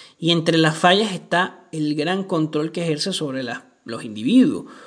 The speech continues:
o la razón de que tus datos, de que tu, de que la materia económica esté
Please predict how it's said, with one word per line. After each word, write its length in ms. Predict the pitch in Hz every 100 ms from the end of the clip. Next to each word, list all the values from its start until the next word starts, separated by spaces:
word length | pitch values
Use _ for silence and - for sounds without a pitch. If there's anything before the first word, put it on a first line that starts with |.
| - -
o 380 | - 160 190 -
la 200 | 160 147
razón 340 | 147 147 147
de 120 | 147 185
que 80 |
tus 260 | - 151 -
datos, 560 | 180 190 156 156 156 156
de 100 | 131
que 120 | 131
tu, 500 | 110 123 117 113 110
de 140 | 127
que 180 | 131 127 -
la 140 | 143
materia 400 | 147 127 - 156
económica 580 | 165 156 180 156 151 139
esté 440 | 156 - 160 185